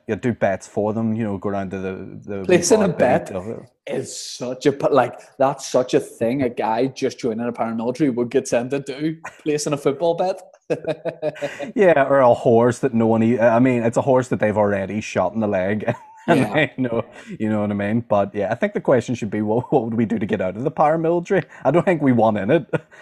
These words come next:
Speaker 1: <laughs> You know
Speaker 2: No.
Speaker 1: what I mean?
Speaker 2: Can I just say,
Speaker 1: <laughs>
Speaker 2: I came up with this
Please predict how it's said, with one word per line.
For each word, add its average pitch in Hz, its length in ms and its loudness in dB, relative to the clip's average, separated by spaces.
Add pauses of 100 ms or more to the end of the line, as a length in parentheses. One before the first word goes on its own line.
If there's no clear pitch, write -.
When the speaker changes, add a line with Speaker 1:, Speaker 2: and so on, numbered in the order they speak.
(120)
Speaker 1:
<laughs> 784 500 -8
You 165 60 2
know 123 140 2
Speaker 2:
No. 120 80 0
Speaker 1:
what 117 160 -2
I - 40 -20
mean? 160 140 -4 (400)
Speaker 2:
Can 143 140 -6
I 143 100 0
just 147 240 -2
say, 123 440 -4 (220)
Speaker 1:
<laughs> - 220 -20
Speaker 2:
I 123 200 -8
came 135 220 -10
up 117 140 -6
with 110 100 -6
this 107 280 -10